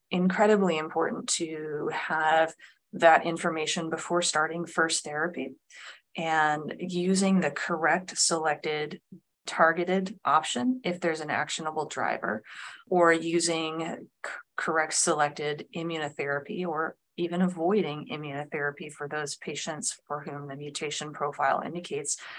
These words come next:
that it won't work and can increase risk is really important. So r-, the recognition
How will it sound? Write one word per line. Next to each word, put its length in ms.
that 100
it 120
won't 280
work 540
and 500
can 300
increase 600
risk 720
is 180
really 500
important. 600
So 440
r-, 360
the 140
recognition 920